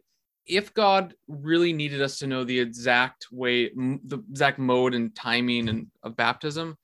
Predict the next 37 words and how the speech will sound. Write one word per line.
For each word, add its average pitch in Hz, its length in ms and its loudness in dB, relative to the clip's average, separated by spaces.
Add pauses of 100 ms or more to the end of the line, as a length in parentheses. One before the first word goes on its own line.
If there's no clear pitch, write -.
(220)
I - 60 -10
think 170 180 -6
it'd 170 120 0
be 151 100 0
much 131 300 -2
more 127 120 0
obvious 117 360 0
in 117 80 -6
Scripture. 113 500 -10
But 113 140 -6
you 139 100 -6
have 160 220 -6
two 214 160 -2
groups 208 260 -2
of 131 120 -6
people, 120 400 -2
Baptists 120 580 -4
and 104 120 -12
Presbyterians 113 560 -8
or 117 60 -6
whatever, 113 420 0 (1000)
and 151 180 4
they 165 80 8
both 170 480 2
say 147 240 0
sola 143 280 -2
scriptura, 127 580 -2
and 123 80 0
they're, 123 180 -2
and 131 80 -4
they're 127 240 -2
both 151 380 -2
finding 127 480 0 (280)
that 117 280 -2 (280)
th-, 120 120 -10 (100)
they 127 160 -6
can 127 260 -10